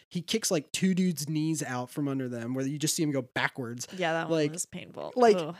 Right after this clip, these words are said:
Speaker 1: he's, and every single camera shot, you see every single move that he's making.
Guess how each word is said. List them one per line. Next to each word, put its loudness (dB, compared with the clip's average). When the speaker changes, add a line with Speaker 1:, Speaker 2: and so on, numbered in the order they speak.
Speaker 1:
he's, 0
and 6
every 6
single 4
camera 2
shot, 2
you 4
see 2
every 2
single 4
move 6
that 0
he's -4
making. -8